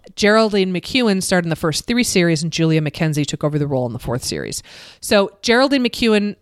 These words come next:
is, uh, she is now no longer with us, but she's, like, a tiny, like, wrinkled little lady. She had, like, a little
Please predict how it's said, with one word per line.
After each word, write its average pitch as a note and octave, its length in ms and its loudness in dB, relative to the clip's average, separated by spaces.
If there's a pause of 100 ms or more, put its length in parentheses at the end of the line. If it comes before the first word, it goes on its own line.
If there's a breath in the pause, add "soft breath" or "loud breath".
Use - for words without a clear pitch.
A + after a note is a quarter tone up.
(160)
is, F#3 380 -2 (480)
uh, D#3 440 2 (180)
she - 220 -2
is E3 180 -2
now D#3+ 200 0
no D#3 120 -2
longer C#3+ 200 -4
with A#2+ 160 -8
us, - 160 -6
but - 280 -4 (880)
she's, F3 160 -6
like, F3+ 100 -2
a E3+ 60 -2
tiny, F3+ 680 2 (420 loud breath)
like, E3+ 260 -2 (220)
wrinkled F#3+ 480 0
little F#3 200 2
lady. E3+ 280 4
She D#3 100 0
had, F3 80 2
like, D#3 120 0
a - 40 -2
little D#3+ 240 0